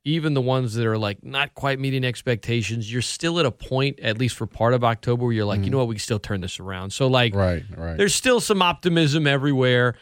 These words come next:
Speaker 1: The N B A starts at the end of October.
Speaker 2: That's true.
Speaker 1: The World Series, the time where some people are like, "All right, I don't watch baseball year-round, but I'm gonna pay attention now,"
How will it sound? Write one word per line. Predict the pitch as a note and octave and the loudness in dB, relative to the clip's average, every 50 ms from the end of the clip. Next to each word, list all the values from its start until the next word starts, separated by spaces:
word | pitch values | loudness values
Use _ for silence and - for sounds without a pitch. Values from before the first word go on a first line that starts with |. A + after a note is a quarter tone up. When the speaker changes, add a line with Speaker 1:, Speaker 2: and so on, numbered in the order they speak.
| - _ _ _ _ _ _ _ | -20 _ _ _ _ _ _ _
Speaker 1:
The | - C3+ D3 E3 | 0 2 4 4
N | F3+ F#3 | 2 2
B | F#3+ F#3 F3 | 2 2 2
A | E3+ D3 | 2 2
starts | B2 - - - - - C#3+ D3 D#3+ E3 D#3 - - - | 0 -2 -8 -8 -2 0 2 4 4 2 0 -2 -6 -4
at | - B2+ G#2 | -4 -4 -4
the | - A2+ G#2+ | -2 -4 -4
end | G#2 G#2 | -2 -2
of | G#2 G2 | -2 -2
October. | G2 F2+ F2 E2 - - D#2 D2 D2+ E2+ G2+ | -2 -4 -4 -4 -8 -10 -10 -10 -10 -10 -10
Speaker 2:
That's | - D#2+ E2 - | -8 -8 -8 -10
true. | - - F2+ E2+ G#2 - _ _ _ | -8 -6 -6 -6 -6 -8 _ _ _
Speaker 1:
The | A2+ C3 D3 | 0 2 4
World | C#3+ E3+ G3 G#3 G3+ - | 4 4 4 4 2 0
Series, | - - G#3+ A#3+ B3+ G#3+ D3+ B2 B2+ C3+ A#2+ | 0 0 2 4 4 4 4 4 2 0 0
the | A#2 B2+ | -2 -2
time | A2 - D3+ D#3 D#3 D#3+ D#3 | 0 2 4 4 4 4 4
where | C#3+ C#3 C3 B2+ A#2 - | 4 4 2 2 0 -4
some | - - D#3 D#3+ D#3 | -2 0 0 0 2
people | - E3 D3+ A#2+ C#3 C3+ | 0 0 0 2 4 4
are | C3 | 4
like, | B2+ B2 A#2 G#2+ | 6 4 2 2
"All | - D#3+ B2+ | 2 2 2
right, | G2 G2 G#2 | 2 2 2
I | A2+ A#2+ | 2 0
don't | C#3 C3+ | 0 0
watch | C3 B2+ A#2+ - | 0 0 -2 0
baseball | A2+ B2+ B2 A#2+ - - A#2+ A2+ | 0 0 0 0 0 0 0 0
year-round, | A2 A2 A2 A#2+ B2 A2+ | 2 0 0 0 0 -2
but | G2+ G2 | -2 -2
I'm | |
gonna | A2 A#2 | -2 -4
pay | A2 - B2+ C3 | -2 -2 0 0
attention | B2+ - - C3+ B2+ - - A2+ A2+ | 0 0 -2 -2 -2 -2 -4 -2 -2
now," | B2+ C#3+ C#3 A#2+ G#2+ G#2+ B2 | 0 0 0 -2 -2 -4 -8